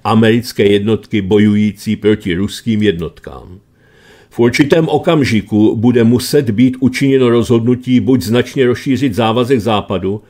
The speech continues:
anebo ponechat Ukrajinu svému osudu. Bohužel požadavek prezidenta Bidena na dodatečné financování ve výši jedenašedesát miliard dolarů pro rok dva tisíce dvacet čtyři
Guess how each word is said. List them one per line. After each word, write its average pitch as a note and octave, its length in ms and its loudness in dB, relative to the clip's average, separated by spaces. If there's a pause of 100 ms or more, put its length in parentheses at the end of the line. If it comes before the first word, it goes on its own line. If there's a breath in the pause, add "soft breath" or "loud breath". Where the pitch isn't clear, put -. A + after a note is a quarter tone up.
(400 soft breath)
anebo B2+ 400 2
ponechat C3 600 0
Ukrajinu A#2 460 0
svému A2+ 420 -2
osudu. D#2+ 440 -8 (680 soft breath)
Bohužel B2 640 2
požadavek A#2 680 2
prezidenta A#2+ 680 0
Bidena G2+ 580 -2
na G2+ 140 0
dodatečné A#2 680 -2
financování G#2 920 -2
ve G2+ 120 2
výši A2 340 -2
jedenašedesát A2+ 920 -2
miliard A2+ 520 0
dolarů G2 560 -2
pro G#2 120 -4
rok G#2+ 220 0
dva G2 140 -2
tisíce G#2 480 -4
dvacet G2 300 -4
čtyři F#2 440 -4